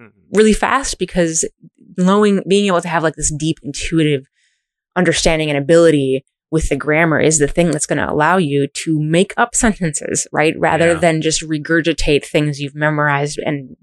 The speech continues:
Speaker 2: like, listened to a million times.
Speaker 3: Mm-hmm.
Speaker 2: You can do it that way, like, and get fairly far in, like, day-to-day life in another language. Like, you can go to the store and you can ask for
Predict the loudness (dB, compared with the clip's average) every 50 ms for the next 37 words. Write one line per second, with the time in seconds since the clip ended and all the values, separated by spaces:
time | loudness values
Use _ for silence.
0 | -20 _ _ -6 -4 -4 -4 -2 -2 -2 -2 -2 -4 -4 -8 -8 -10 -8 -4 -2
1 | 0 0 0 0 0 -2 -2 -4 -6 -4 -4 -4 -4 -4 -8 -10 -12 -12 -12 -10
2 | -6 -2 2 4 4 4 6 6 4 4 4 2 -2 -4 -2 -2 0 0 0 0
3 | 0 0 -2 -4 -8 _ _ _ _ -6 -4 -2 0 2 0 0 0 _ _ _
4 | _ _ _ _ _ _ _ -2 0 0 2 0 0 -2 -2 0 0 2 2 2
5 | 0 -2 -4 -6 -8 -6 -6 -6 -6 -4 -2 -2 0 0 0 -2 -4 -4 -8 -8
6 | -4 -2 -2 -2 -2 -4 -8 -10 -10 -14 -12 -8 -6 -4 -4 -4 -4 -4 -6 -4
7 | -2 -2 -2 -2 -2 -4 -4 -6 -6 -12 -12 -8 -6 -2 2 2 2 2 2 0
8 | -4 -4 -6 -4 -4 -2 -2 -4 -6 -8 -8 -6 -6 -4 -2 -2 -2 0 -2 -2
9 | -4 -2 0 0 0 0 -2